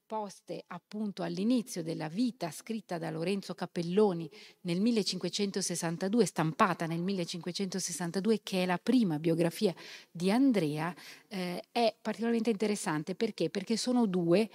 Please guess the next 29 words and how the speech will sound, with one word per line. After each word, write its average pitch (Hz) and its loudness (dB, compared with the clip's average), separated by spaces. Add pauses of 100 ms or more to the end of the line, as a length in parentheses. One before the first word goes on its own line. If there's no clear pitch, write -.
(300)
due 233 6
immagini, 180 2
era 165 4
molto 208 2
insolito, 170 -2
normalmente 165 2
c'era 156 0 (120)
un 233 6
ritratto 160 0
calcografico, 160 0
una 254 6
incisione 156 2
che 165 -8
rappresentava 165 -4
il 156 -10
personaggio, 185 -4 (420)
qui 302 4
ce 220 -2
ne 208 2
sono 233 0
due, 214 2 (380)
proprio 220 4
perché 240 2
si - -4
intende 196 0
cogliere 175 -2 (380)
quel 220 4
duplice 190 0 (160)
aspetto, 190 -2